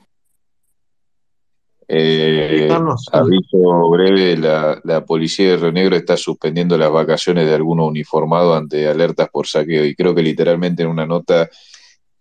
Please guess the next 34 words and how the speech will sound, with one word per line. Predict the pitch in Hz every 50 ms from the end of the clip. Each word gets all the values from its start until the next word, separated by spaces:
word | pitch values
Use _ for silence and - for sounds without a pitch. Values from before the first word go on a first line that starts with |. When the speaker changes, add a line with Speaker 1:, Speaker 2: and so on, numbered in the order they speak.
| _ -
Speaker 1:
llegaron | 82 80 85 90 92 92 87
a | 87 82
publicar | - 82 80 78 80 78 73 - 87 85
algo | 87 87 87 85 78
que | 76 76
se | - - 76
viralizó | 76 76 76 76 78 78 - - 85
gracias | 82 82 80 - - 80
a | 78
mí, | 85 85
que | 82 80
fue | - - 80 80 82
ese | 80 82 - 80 76 73
chabón | - - 78 80 82
que | 82 82
me | 80 78
mandó | 73 76 76 78 80
un | 82 80
chat | - - 85 85
de | 80 76 73
cinco | - - 85 80 76 73 78
saltos, | 73 - 90 85 87 87 78 80 73 - - - - - -
eh, | 76 71 71 69 67 67 67 65 64 64 60 - - - _
así | - 71 - - 78
que | 71 78
ya | 76 - 82
están | 78 - 82 78
hablando, | 78 78 78 82 82 78 80 76
parece, | 71 78 80 80 - - 78
de | 73
lo | 73 71
que | 76
hablamos | - 78 78 76 73 73 73 76
acá. | 76 71